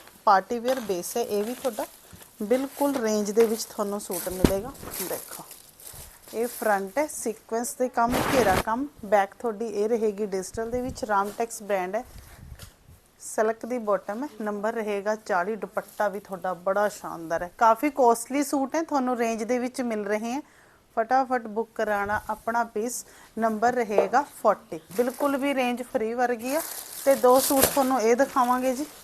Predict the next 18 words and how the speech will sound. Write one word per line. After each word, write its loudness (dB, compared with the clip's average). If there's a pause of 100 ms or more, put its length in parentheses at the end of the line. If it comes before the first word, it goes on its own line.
(540)
ਇੱਕ -6
ਦਿਖਾਵਾਂਗੇ 4
ਕਰੀਮ 2
ਕੰਟਰਾਸਟ 8
ਦੇ 8
ਨਾਲ 10 (120)
ਕਰੇਪ 8
ਦੇ 6
ਸੂਟ 2
ਰਹੇਂਗੇ 4
ਇਹ 4
ਵਾਲੇ, 10 (840)
ਠੀਕ -6
ਹੈ 2
ਜੀ। -4 (760)
ਇਹ -2
ਵੀ 2
ਬਿਲਕੁਲ 0